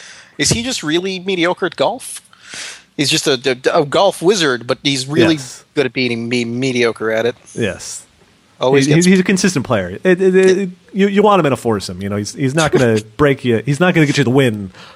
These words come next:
Speaker 2: but he's not gonna lose the game for you.
Speaker 1: Yeah.
Speaker 2: So, you know. Uh,
Speaker 1: And then the, yeah, the, the, uh, so the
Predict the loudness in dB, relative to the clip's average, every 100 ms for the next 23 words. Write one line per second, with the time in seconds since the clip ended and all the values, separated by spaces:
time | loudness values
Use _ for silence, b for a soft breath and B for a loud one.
0 | B -2 0 0 0 -2 -2 -4 -6 -8
1 | -6 -8 -10 -12 -12 -8 -6 -6 -8 -8
2 | -12 -12 -12 -12 -14 _ B B B B
3 | B B B -2 0 2 2 0 -2 -6
4 | -12 b b _ _ -12 -4 0 2 2
5 | 4 4 4 2 -2 -6 -6 -2 0 2
6 | 0 0 0 2 4 4 2 0 -2 -4
7 | -4